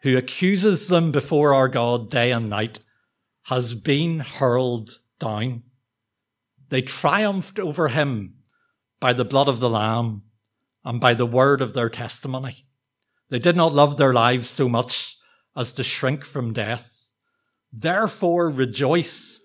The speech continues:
you heavens, and you who dwell in them. But woe to the earth and the sea, because the devil has gone down to you. He is filled with fury, because he knows that his time is short.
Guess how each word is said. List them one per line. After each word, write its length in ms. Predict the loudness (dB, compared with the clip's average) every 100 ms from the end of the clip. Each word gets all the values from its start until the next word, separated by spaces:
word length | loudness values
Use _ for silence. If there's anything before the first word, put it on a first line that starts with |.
| _ _ -6
you 180 | 0 0
heavens, 800 | 0 0 0 -2 -4 -8 -12 -16 _ _ -4
and 180 | -2 0
you 220 | 0 0
who 160 | 0 -4
dwell 340 | -4 -2 0
in 120 | 0
them. 180 | -2 -2
But 220 | -6 -6
woe 420 | 0 4 6 4
to 160 | 0 -4
the 160 | -2 0
earth 460 | 0 -2 -16 -20 _ _ _ -6
and 180 | -4
the 60 | -4
sea, 560 | -2 -2 -4 -6 -10 _ _ _ _
because 240 | -4 -4 -2
the 100 | 2
devil 400 | 6 6 4 -2
has 120 | -2
gone 280 | -2 -2 -2
down 380 | 0 0 -2 -4
to 140 | -8
you. 400 | -6 -6 -6 -10 _ _ _ _ _ _ _ _
He 160 | -4 -2
is 160 | -2
filled 480 | -2 2 2 2 -2
with 180 | -4 -6
fury, 600 | -8 -2 0 0 -2 -10 _ _ _ _ _ _ _ _
because 280 | -8 -4 -2
he 100 | -2
knows 460 | 0 0 0 -4 -6
that 120 | -6
his 160 | -6 -6
time 580 | -8 -6 -4 -6 -8 -14 _ _ _ _ _ -10
is 140 | -8
short. 400 | -6 -6 -8